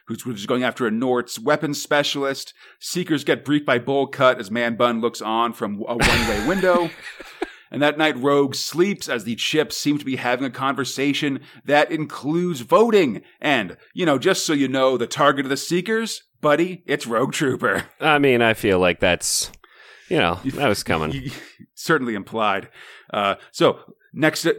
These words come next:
Speaker 1: next prog, Bowl Cut sort of recaps the general premise of Rogue Trooper, along with this
Speaker 2: Hooray.
Speaker 1: new mission to hunt humans, hu-, humans for aliens. Meanwhile, the Chips are demanding that their partnership with Rogue become a full democracy, but Rogue is skeptical. And this all, s-,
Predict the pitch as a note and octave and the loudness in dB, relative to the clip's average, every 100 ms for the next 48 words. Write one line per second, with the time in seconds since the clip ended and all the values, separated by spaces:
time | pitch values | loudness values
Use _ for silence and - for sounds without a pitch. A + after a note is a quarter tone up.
0 | D3+ - D#3+ D#3+ - F3+ D#3+ D#3 D3+ D#3+ | -4 -2 0 0 2 6 6 6 6 6
1 | D#3+ - D#3 D3 - - E3 D3 B2 C3+ | 4 4 6 6 4 0 4 4 4 2
2 | C#3+ - E3 C#3+ C#3 - A2+ C3+ C3+ C3 | 2 2 4 4 2 -4 -2 0 2 0
3 | C3 C#3+ C3 B2+ B2 B2 - - D3+ C#3+ | 0 0 0 -2 -2 -4 -4 -2 2 2
4 | C3+ C3 C3 - - - - B2+ C3+ C#3 | 2 0 -2 -8 -20 -12 -4 2 2 4
5 | D#3+ D3 A2 F2+ E2 C3 B2+ C3 C3 C3 | 6 6 6 6 4 2 2 -2 -2 -2
6 | A#2+ C3 A#2 C3 C3 B2+ - A#2 - C#3 | 0 -2 -2 0 0 -2 -8 -16 -16 -16
7 | C#3 D3 C#3 C3 C3 F3 F#3 F3 F3 E3+ | -6 -2 0 0 0 0 0 -2 -4 -8
8 | - - - - - C3+ C#3 C3 C3 A#2+ | -14 -20 -20 -20 -4 0 2 4 4 2
9 | A2 - - D3+ - B2 A#2 G#2 A2 A#2+ | -2 -4 0 0 0 -2 -2 -2 -2 -2
10 | A#2 A2 G#2 A2 F#2+ - B2+ A#2 A#2 - | -2 -4 -4 -6 -6 -4 -4 -4 -6 -2
11 | A2 F#2+ A2+ A#2+ A2+ - - G#2 G2 F3 | -4 -4 0 0 0 -2 -6 -8 -6 0
12 | D#3+ C3+ C3+ C3 A#2+ C3 - B2+ A#2+ - | 2 2 2 2 2 -2 -2 -4 -6 -8
13 | - A#2 B2+ C3 A#2 - - C3+ C3 B2 | -12 -2 2 2 0 -4 0 0 -2 -4
14 | A#2 C#3+ D3 C#3 B2+ | -2 -2 0 -2 -2